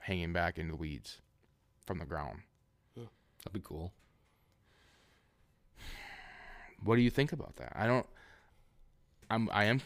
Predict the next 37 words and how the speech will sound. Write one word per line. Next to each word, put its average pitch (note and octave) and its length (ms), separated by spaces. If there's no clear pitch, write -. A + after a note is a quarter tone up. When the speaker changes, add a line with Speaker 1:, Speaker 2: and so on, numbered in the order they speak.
Speaker 1:
really A#2+ 180
concerned C3+ 340
'cause G#2+ 100
I G2 60
know G#2 80
there's G2+ 140
a G2+ 40
lot G2 120
of F2+ 100
deer G#2+ 160
hitting F2+ 240
it F#2 100
'cause D#2+ 140
it D2+ 100
seems F2+ 260
like, E2 300
like F#2 140
last A2 320
year, F#2+ 260
the - 80
problem A#2 380
is F2+ 60
I'm F#2 100
probably F#2 180
gonna F2 160
see A#2 140
about G2 200
twenty D#2+ 260
deer. - 380
And F#2+ 100
it's F2 100
only G2+ 300
a C#2+ 220
three-quarter, G#2 760
half-acre F#2 500
food F#2+ 260
plot. - 280